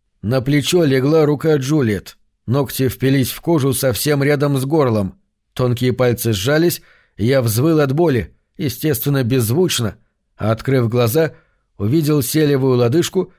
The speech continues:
по-прежнему скованную серебряной цепью. А Джулустикель пыталась подмять меня — а я боролся. Нет, не с силой, Джульет, бесполезно, все равно проиграю,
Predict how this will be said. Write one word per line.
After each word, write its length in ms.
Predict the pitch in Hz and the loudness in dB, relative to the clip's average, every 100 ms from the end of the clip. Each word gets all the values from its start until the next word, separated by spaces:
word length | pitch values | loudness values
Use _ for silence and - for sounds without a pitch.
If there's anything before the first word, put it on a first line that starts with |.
| _ _ - | _ _ -6
по-прежнему 640 | 110 139 165 127 143 135 | -4 0 0 2 0 -2
скованную 760 | 120 - 160 143 147 143 139 127 | -4 -2 0 0 0 0 0 -2
серебряной 640 | - 127 131 131 123 127 | -2 0 0 0 -2 -2
цепью. 480 | - 110 90 92 - _ _ _ _ _ _ _ | -4 -4 -6 -10 -14 _ _ _ _ _ _ _
А 140 | - | -4
Джулустикель 640 | 113 143 147 127 147 165 165 | 0 2 2 0 0 0 0
пыталась 460 | 147 151 160 151 - | 0 2 2 2 0
подмять 540 | 160 147 170 151 120 | 0 2 2 0 0
меня — 380 | 123 120 107 - _ _ | -2 0 -2 -6 _ _
а 120 | - 113 | -4 0
я 160 | 147 | 2
боролся. 600 | 143 143 127 101 - - _ _ _ - | 2 2 0 0 -4 -16 _ _ _ -4
Нет, 380 | 120 135 - - _ _ _ | -2 -2 -4 -14 _ _ _
не 200 | 107 131 | -2 0
с 120 | 120 - | -2 -2
силой, 320 | 190 190 139 | 2 2 2
Джульет, 560 | 113 135 110 95 - _ _ | 2 0 0 -2 -8 _ _
бесполезно, 680 | 104 - 156 170 175 98 90 _ _ | -6 -4 -2 0 0 -2 -10 _ _
все 180 | - 151 | -4 0
равно 220 | 185 165 | 2 0
проиграю, 540 | 127 139 147 123 92 | 0 0 2 0 -2